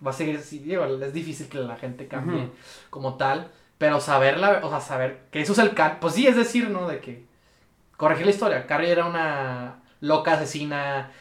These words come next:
Speaker 1: que mató a tanta gente, o sí, pasó esto, pero porque vivió todo un trasfondo que mucha gente seguramente también está viviendo,
Speaker 2: Sí.
Speaker 1: y que seguramente van a pasar más tragedias. Se trata de eso, ¿no? De como,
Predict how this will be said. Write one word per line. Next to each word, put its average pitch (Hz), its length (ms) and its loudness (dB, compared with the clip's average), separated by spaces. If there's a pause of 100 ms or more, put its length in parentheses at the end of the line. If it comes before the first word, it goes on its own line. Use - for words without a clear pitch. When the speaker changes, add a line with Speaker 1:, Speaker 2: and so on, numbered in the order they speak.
(140)
Speaker 1:
que 147 100 -10
mató 135 220 -2
a - 40 -2
tanta 151 200 -6
gente, 151 400 -4
o 123 400 -2 (580)
sí, 226 680 4
pasó 180 320 8
esto, 202 340 6
pero 175 280 8
porque 151 920 4
vivió 170 540 0
todo 180 300 8
un 165 320 0
trasfondo 160 720 0 (260)
que 160 100 -4
mucha 175 260 4
gente 202 380 8
seguramente 170 500 2
también 143 260 -4
está 135 220 -4
viviendo, 143 600 -6
Speaker 2:
Sí. 120 360 -10
Speaker 1:
y 156 180 -6
que 143 200 -2
seguramente 160 460 0
van 160 120 -2
a - 40 -2
pasar 151 220 -2
más 139 100 -4
tragedias. 151 380 -6
Se 143 80 -12
trata 139 220 0
de 269 60 6
eso, 160 160 -8
¿no? 143 120 -8
De 127 80 -8
como, 123 340 -14